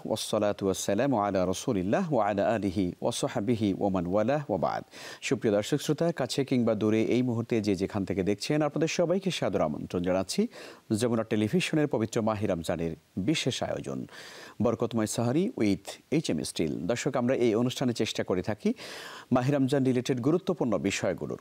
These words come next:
কোরআন এবং সুন্নাহর আলোকে আলোচনা শুনতে, আলোচনা করতে। আলহামদুলিল্লাহ, তারই ধারাবাহিকতা আমরা আজকে অত্যন্ত গুরুত্বপূর্ণ একটি বিষয় নিয়ে আলোচনা শুনবো, সেটি হচ্ছে ইফতার ও সাহারি। দর্শক,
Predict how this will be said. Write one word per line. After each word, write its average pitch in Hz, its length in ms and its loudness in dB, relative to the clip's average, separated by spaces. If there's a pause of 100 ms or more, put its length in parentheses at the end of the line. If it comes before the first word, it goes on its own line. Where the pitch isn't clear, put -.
কোরআন 117 300 0
এবং 95 200 0
সুন্নাহর - 380 0
আলোকে 95 500 0
আলোচনা 95 380 0
শুনতে, 113 540 0
আলোচনা 90 360 0
করতে। 147 280 -2
আলহামদুলিল্লাহ, 143 580 2 (400)
তারই 120 200 4
ধারাবাহিকতা 123 580 2
আমরা 98 160 2
আজকে 107 420 0
অত্যন্ত - 360 -2
গুরুত্বপূর্ণ 147 480 0
একটি 92 160 -2
বিষয় 90 280 0
নিয়ে 82 80 0
আলোচনা 78 280 -2
শুনবো, 104 300 0
সেটি 147 260 0
হচ্ছে 175 300 2 (320)
ইফতার 127 360 0
ও 90 40 2
সাহারি। 87 400 -4 (200)
দর্শক, 135 260 0